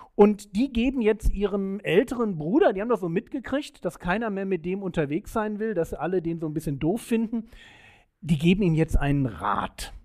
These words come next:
Die nehmen, wenn man so will, die Rolle eines P-R-Agenten ein. Und die sagen ihnen mit meinen Worten, „Du älterer Bruder,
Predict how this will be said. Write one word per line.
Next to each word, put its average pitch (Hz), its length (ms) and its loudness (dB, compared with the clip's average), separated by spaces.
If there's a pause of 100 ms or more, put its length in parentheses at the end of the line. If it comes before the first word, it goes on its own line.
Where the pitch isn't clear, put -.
(500)
Die 156 80 6
nehmen, 202 360 6
wenn 180 80 2
man 175 160 0
so 156 160 0
will, 170 140 6
die 160 100 -2
Rolle 151 300 2
eines 147 300 -6
P-R-Agenten 127 1080 -4
ein. 113 340 -10 (960)
Und 165 140 6
die 208 60 10
sagen 269 340 10
ihnen 277 280 -4
mit 202 160 4
meinen 226 400 2
Worten, 208 540 2 (1800)
„Du 214 140 10
älterer 175 360 8
Bruder, 285 460 4